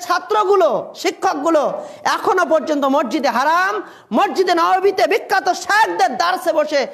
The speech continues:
তারা শিক্ষা অর্জন করে। তারা মূল যে শিক্ষাটি, তৌহিদের শিক্ষা,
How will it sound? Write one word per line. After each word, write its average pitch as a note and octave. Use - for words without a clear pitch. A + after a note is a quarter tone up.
তারা C4+
শিক্ষা -
অর্জন F3
করে। C#3
তারা A#3+
মূল A4
যে F#4
শিক্ষাটি, C#4
তৌহিদের G4+
শিক্ষা, D4+